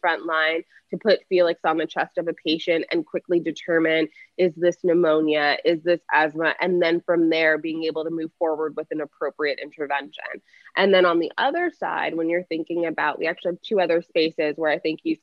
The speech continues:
cases are really helpful in explaining the, the device. So we also have a clinical component, right? The Felix Pro, which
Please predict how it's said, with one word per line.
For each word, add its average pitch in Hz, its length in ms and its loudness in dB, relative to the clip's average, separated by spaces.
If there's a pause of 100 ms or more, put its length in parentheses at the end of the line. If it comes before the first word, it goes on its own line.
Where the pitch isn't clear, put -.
cases 156 340 -4
are 151 140 -2
really 143 260 -2
helpful 147 500 0
in 143 80 -6
explaining 147 760 0
the, 147 320 2
the 165 80 -2
device. 143 460 -4 (100)
So 160 220 2 (320)
we 196 100 6
also 190 260 2
have 175 220 -2
a 156 60 -2
clinical 170 440 -4
component, - 600 -12
right? 147 280 4
The 170 100 2
Felix 156 480 0
Pro, 143 340 2
which 165 160 -4